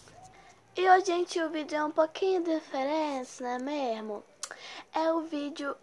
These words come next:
é Rico versus Pobre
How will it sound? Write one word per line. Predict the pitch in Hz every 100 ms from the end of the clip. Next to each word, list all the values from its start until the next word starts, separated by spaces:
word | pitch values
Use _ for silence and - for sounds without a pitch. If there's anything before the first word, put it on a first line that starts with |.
| - -
é | 240 220 - - - - - - - - - - - - - -
Rico | - 427 427
versus | 392 359 349 -
Pobre | 294 269 247 262 277